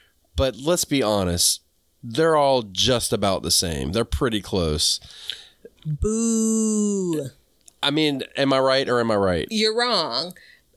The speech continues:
Speaker 2: And I also believe that you as a gardener influence tomatoes more as you're growing them. And in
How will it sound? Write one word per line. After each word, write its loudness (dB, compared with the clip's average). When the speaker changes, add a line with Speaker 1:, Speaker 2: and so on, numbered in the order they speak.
Speaker 2:
And 0
I 2
also -2
believe -2
that 0
you -2
as 0
a 0
gardener 0
influence -2
tomatoes 0
more -4
as -2
you're -2
growing -2
them. -2
And -2
in -4